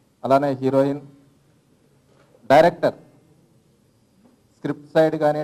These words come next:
డైలాగ్ సైడ్ కానీ, డైరెక్షన్ సైడ్, as a debut director సెకండ్ హాఫ్కి వచ్చేసరికి ఒకవైపు లవ్ ట్రాక్ రన్ చేయాలి, అడ్డాలో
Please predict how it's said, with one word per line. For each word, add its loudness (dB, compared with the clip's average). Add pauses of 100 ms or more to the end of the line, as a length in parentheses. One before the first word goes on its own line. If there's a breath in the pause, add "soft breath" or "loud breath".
డైలాగ్ 2
సైడ్ -4
కానీ, -6 (880)
డైరెక్షన్ 2
సైడ్, -6 (500)
as -2
a -2
debut 2
director 2 (960)
సెకండ్ -2
హాఫ్కి 0
వచ్చేసరికి -6 (640)
ఒకవైపు 2
లవ్ 6
ట్రాక్ 0
రన్ 0
చేయాలి, 4 (560)
అడ్డాలో 2